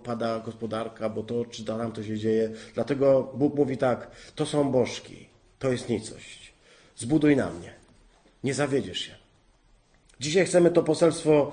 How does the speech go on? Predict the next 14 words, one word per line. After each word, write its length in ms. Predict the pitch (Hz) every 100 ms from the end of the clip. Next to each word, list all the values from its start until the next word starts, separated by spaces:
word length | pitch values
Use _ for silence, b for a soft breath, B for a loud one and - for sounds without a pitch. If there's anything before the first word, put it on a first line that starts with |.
| B 123
głosić, 520 | 147 180 - 110 110
bo 180 | 117 131
uważam, 500 | 135 151 143 143 123
że 300 | 131 127 B B B
to 120 | 160
jest 240 | 160 160 -
poselstwo 460 | 135 156 147 143
nowotestamentowe. 920 | 135 127 127 123 127 123 117 110 101 92 B B B B
To 120 | 170
jest 120 | 180 160
poselstwo, 440 | 147 208 202 175
które 200 | 160 143
mówi, 440 | 170 160 131 143 143 B B -
że 460 | 123 135 131 131